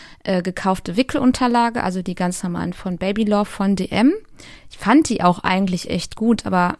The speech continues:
das produziert unheimlich viel Müll. Und, ähm,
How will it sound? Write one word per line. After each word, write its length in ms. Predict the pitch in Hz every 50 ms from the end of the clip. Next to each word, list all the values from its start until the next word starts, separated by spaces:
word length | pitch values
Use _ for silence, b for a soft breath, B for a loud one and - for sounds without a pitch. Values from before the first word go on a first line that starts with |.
| -
das 220 | - 208 196 185 -
produziert 440 | - 214 185 190 190 - 214 196 -
unheimlich 440 | 208 214 214 214 208 208 202 -
viel 140 | - - 202
Müll. 260 | 196 196 190 175 165 175 B B B B B B B B B B B _ _ _ - -
Und, 540 | 196 190 190 185 185 180 - - - - - -
ähm, 480 | - 175 170 170 170 170 170 175 180